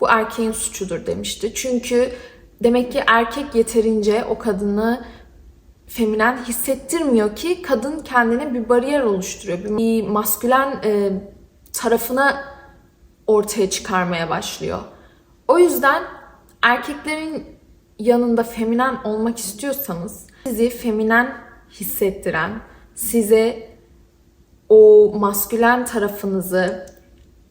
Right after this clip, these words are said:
ortaya çıkarmayan insanlarla beraber olun.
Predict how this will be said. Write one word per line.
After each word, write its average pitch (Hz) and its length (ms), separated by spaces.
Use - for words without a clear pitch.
ortaya 208 520
çıkarmayan 226 720
insanlarla 220 760
beraber - 440
olun. - 320